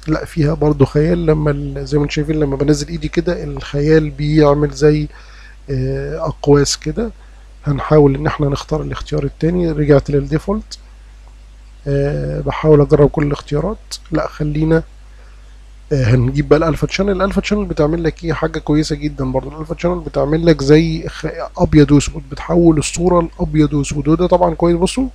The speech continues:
حولتها لابيض، ده ال-، ده الالفا تشانل، تحولها لابيض واسود. تقدر ان انت لما تحولها كده لل-، للالوان الاساسيه تبدا ان انت يمين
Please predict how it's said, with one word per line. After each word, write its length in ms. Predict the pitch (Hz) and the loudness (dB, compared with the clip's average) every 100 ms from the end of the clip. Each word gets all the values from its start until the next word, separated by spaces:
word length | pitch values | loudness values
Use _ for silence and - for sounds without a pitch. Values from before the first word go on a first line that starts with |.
| - | -10
حولتها 480 | - 147 160 - 165 | -4 0 0 0 -4
لابيض، 400 | 156 170 156 147 | -2 0 0 2
ده 80 | 151 | 0
ال-، 240 | 156 156 | 0 -2
ده 100 | 160 | -4
الالفا 300 | 165 156 - | -4 -6 -6
تشانل، 280 | - 143 135 | -6 -8 -8
تحولها 320 | - 160 170 | -4 2 4
لابيض 220 | 170 175 185 | 4 2 0
واسود. 220 | 196 190 | 0 0
تقدر 280 | 196 175 170 | -2 -2 -2
ان 100 | 185 | -2
انت 140 | 175 | 0
لما 320 | 156 147 151 - - - - | -2 0 -4 -4 -16 -20 -8
تحولها 480 | 131 - 147 185 170 | -6 -2 0 4 4
كده 300 | 151 180 180 | 4 0 0
لل-، 360 | 151 147 147 147 | -2 -4 -4 -4
للالوان 580 | 143 151 151 147 165 165 | -4 -4 4 6 6 4
الاساسيه 580 | 151 139 147 175 185 | -2 -2 0 2 2
تبدا 400 | 170 180 160 160 | 4 2 2 0
ان 180 | 151 151 | 0 2
انت 360 | 165 165 160 165 - - - - | 0 2 0 0 -6 -20 -16 -2
يمين 540 | 139 139 160 165 160 | 0 4 4 4 2